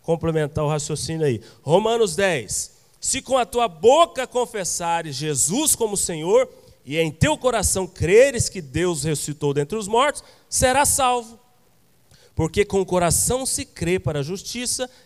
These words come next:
e com a boca se confessa a respeito da salvação." Então o primeiro passo é crer. De fato, isso é verdade. Bíblia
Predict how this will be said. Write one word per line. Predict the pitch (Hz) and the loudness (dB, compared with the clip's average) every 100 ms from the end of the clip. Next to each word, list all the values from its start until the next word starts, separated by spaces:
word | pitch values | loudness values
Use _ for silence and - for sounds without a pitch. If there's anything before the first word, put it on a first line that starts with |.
| - | -14
e | 202 | -10
com | 214 220 | -2 0
a | 240 | 0
boca | 170 185 190 196 | 0 0 0 -2
se | - 208 | -2 -2
confessa | 226 220 - 147 151 - 165 - _ | -2 -4 -2 0 0 -4 -8 -14 _
a | 143 | -4
respeito | 165 170 - - 127 123 139 | -2 -2 -6 0 0 0 -6
da | 135 | -6
salvação." | - 147 160 - 104 | -6 -6 -8 -8 -10
Então | 104 262 | -4 -4
o | 294 | -2
primeiro | 247 196 196 | 2 4 4
passo | 196 185 196 - | 0 -4 -4 -6
é | 190 | -8
crer. | - 190 190 104 - - _ - | -2 0 0 -2 -12 -20 _ -8
De | 139 | -8
fato, | - 151 196 185 - | -2 0 0 -2 -6
isso | 127 - | -8 -6
é | 202 | -6
verdade. | 214 175 202 208 160 117 | -6 -6 -4 -4 -6 -12
Bíblia | 113 185 240 160 110 | -6 -2 -2 -4 -12